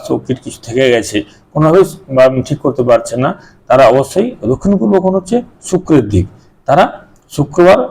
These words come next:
অবশ্যই ওখানে আগুন জ্বালুন, পারলে সব দিনই কিন্তু আগুন জ্বালুন। অগ্নিকোণে আগুন জ্বললে তাহলে কিন্তু এই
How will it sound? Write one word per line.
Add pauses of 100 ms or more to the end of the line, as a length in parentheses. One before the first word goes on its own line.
(220)
অবশ্যই
ওখানে (100)
আগুন
জ্বালুন, (300)
পারলে (120)
সব (100)
দিনই
কিন্তু (180)
আগুন
জ্বালুন। (360)
অগ্নিকোণে
আগুন
জ্বললে (320)
তাহলে
কিন্তু
এই